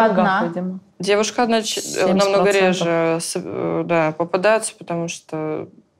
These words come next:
Speaker 3: во-первых, у девушек страх за, мне кажется, даже если она готова приехать, даже если ты оплатишь там такси и прочие, прочие, прочие моменты,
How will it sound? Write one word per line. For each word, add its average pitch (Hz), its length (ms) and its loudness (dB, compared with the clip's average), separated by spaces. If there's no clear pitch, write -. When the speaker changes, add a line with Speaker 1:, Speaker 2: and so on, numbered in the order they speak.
Speaker 3:
во-первых, 180 500 2
у 180 40 0
девушек 160 380 -4
страх - 560 -4
за, 151 640 -2
мне 156 160 -4
кажется, 156 600 -8
даже 233 260 4
если 208 280 0
она 180 160 2
готова 190 320 0
приехать, 202 380 0
даже 190 260 2
если 185 260 -2
ты - 140 -6
оплатишь 214 540 -2
там 214 300 -4
такси 202 680 -6
и 196 40 -8
прочие, 185 540 -4
прочие, - 460 -6
прочие 175 420 -4
моменты, 226 460 -4